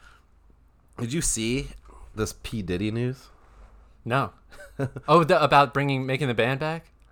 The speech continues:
Speaker 2: I heard about
Speaker 1: <laughs> Oh,
Speaker 2: that.
Speaker 1: God, no.
Speaker 2: Well,
Speaker 1: He doesn't need to do that.
Speaker 2: no.
Speaker 1: I mean, making the band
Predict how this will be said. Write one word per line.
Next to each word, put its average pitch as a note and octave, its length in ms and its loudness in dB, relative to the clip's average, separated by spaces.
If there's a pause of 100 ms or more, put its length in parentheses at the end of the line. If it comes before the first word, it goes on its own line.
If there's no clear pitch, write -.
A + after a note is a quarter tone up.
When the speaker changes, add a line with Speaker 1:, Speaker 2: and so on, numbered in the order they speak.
Speaker 2:
I A2+ 100 -2
heard C#3 100 4
about A#2+ 180 6
Speaker 1:
<laughs> - 20 4
Oh, C3 40 6
Speaker 2:
that. C3 240 4
Speaker 1:
God, E2 340 2
no. C#2+ 420 -4
Speaker 2:
Well, G#2 200 0
Speaker 1:
He - 80 0
doesn't E2+ 200 0
need D2+ 180 -6
to - 40 -18
do B1+ 240 -10
that. B1 220 -8
Speaker 2:
no. E2 240 -12 (340)
Speaker 1:
I C3 60 4
mean, F3+ 220 8
making F#3+ 340 6
the E3+ 80 2
band C3+ 560 2